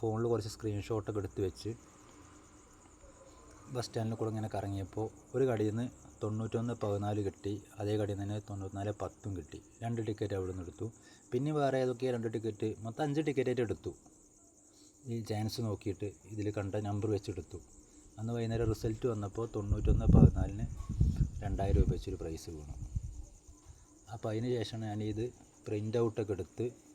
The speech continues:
കൊണ്ട് നടക്കാൻ തുടങ്ങിയത്. അന്ന് ഫുള്ള് വെട്ടിയിരുന്നു. അയ്യായിരത്തിലുള്ള നമ്പർ ഇതിൽ മാച്ചിങ് ആണെന്നൊക്കെ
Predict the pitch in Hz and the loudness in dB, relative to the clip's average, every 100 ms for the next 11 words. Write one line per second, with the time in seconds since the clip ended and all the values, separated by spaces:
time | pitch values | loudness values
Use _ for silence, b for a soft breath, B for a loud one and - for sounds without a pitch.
0 | - - - B B B - 107 101 98 | -20 -20 -20 B B B -6 -2 0 -2
1 | 92 90 85 82 80 80 98 101 104 117 | -4 -6 -8 -8 -8 -10 -8 -6 -4 -2
2 | 117 123 127 120 - 104 85 - - - | 0 2 2 0 0 -2 -4 -12 -20 -20
3 | B B - 101 98 98 101 107 104 110 | B B -14 -8 -2 -2 -2 -4 -2 -2
4 | 110 107 110 107 110 107 - 110 104 107 | -2 0 0 0 -2 -2 -4 -4 -2 -2
5 | 104 - | -4 0